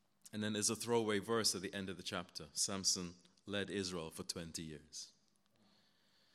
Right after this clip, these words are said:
Samson led Israel for twenty years. And then we jump into <laughs> chapter sixteen. Samson, honestly. Starts off, one day Samson went to Gaza where he saw a prostitute. And we talked about this last week,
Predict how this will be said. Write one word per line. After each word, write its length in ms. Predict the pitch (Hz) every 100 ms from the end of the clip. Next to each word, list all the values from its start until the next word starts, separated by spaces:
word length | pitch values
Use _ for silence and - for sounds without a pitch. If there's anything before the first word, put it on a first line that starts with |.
| _ _ _ -
Samson 480 | - 110 104 107 101
led 140 | 101
Israel 440 | 101 92 87 80 78 - -
for 140 | 104
twenty 420 | - 92 87 -
years. 480 | 85 80 71 - - - _ _ _ _ _ _ _ _ _ _ _ _ _ _ -
And 100 | 113
then 100 | 120
we 80 | 135
jump 260 | 151 147 147
into 400 | 123 - 120 110 - - -
<laughs> 340 | - _ - -
chapter 520 | - - 120 - 113
sixteen. 760 | - 107 - - 85 80 78 - _ _ - - - - - - - - -
Samson, 560 | - 101 87 87 - 82
honestly. 580 | 80 90 87 - 76 - - - _ _ - _ _ _ _ _ _ _ _ _ - - -
Starts 440 | - 143 147 -
off, 220 | 110 -
one 180 | 151 170
day 140 | 147
Samson 420 | 135 151 143 - 131
went 160 | 131
to 80 | 127
Gaza 380 | 110 113 110 107
where 220 | 101 104
he 160 | 104 101
saw 440 | - 127 120 -
a 40 | 104
prostitute. 720 | - 98 - 98 - 87 80
And 100 | 98
we 80 | 107
talked 360 | - 117 -
about 280 | 95 92 73
this 240 | 90 -
last 320 | 95 87 - 98
week, 260 | 80 -